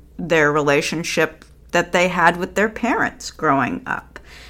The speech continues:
Because a boss is an authority figure no matter what. One of my friends once said to me when we were young interns, she said, "I like to think of everybody as equal. I, when I'm doing therapy,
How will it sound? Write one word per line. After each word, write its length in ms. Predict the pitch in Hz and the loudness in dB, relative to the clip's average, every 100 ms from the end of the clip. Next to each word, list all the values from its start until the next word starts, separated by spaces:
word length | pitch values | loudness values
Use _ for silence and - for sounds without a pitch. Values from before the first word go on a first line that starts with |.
| - 247 | -4 2
Because 240 | 262 277 | 4 4
a 40 | |
boss 420 | 262 320 359 381 339 | 8 10 10 8 4
is 120 | 254 | 2
an 120 | 202 | 2
authority 500 | 190 185 180 170 175 | 2 4 6 6 2
figure 420 | 175 175 160 160 | 0 -2 0 0
no 140 | 160 156 | 2 4
matter 400 | 151 147 147 147 | 6 6 2 -4
what. 420 | 160 123 82 - - - - - - | -2 0 0 -4 -18 -20 -20 -20 -8
One 220 | 240 294 403 | 2 6 8
of 80 | |
my 100 | 330 | 6
friends 500 | 285 - 196 185 190 | 4 6 6 6 4
once 280 | 180 165 - | 2 0 0
said 360 | - 175 170 160 | 2 4 2 0
to 100 | 185 | -2
me 380 | 156 156 151 - | 0 0 0 -2
when 380 | 165 165 180 180 | -4 0 2 4
we 140 | 202 | 6
were 140 | 180 | 6
young 360 | 170 170 165 156 | 4 6 6 4
interns, 1000 | - 165 170 - 147 135 139 143 - - - - - | 0 -2 -2 0 0 0 0 -2 -4 -10 -14 -20 -8
she 260 | - 220 208 | 0 4 4
said, 440 | - 202 190 - | 4 6 4 8
"I 220 | 330 554 453 | 8 10 10
like 300 | 254 254 - | 10 6 -2
to 60 | 208 | -2
think 360 | - 233 233 | 2 2 2
of 140 | 170 - - | 0 0 4
everybody 880 | 277 262 277 262 208 202 208 190 175 | 4 4 0 4 6 8 8 4 4
as 300 | 165 165 - | 2 2 -4
equal. 600 | 175 175 - 127 92 - | -6 -6 -2 -2 -2 6
I, 200 | - 311 233 | 8 8 6
when 140 | 277 | 6
I'm 280 | 359 359 277 | 8 6 6
doing 380 | 277 285 269 262 | 8 6 6 4
therapy, 1080 | - 202 202 202 202 196 190 190 190 190 | 2 4 4 4 2 2 4 6 4 2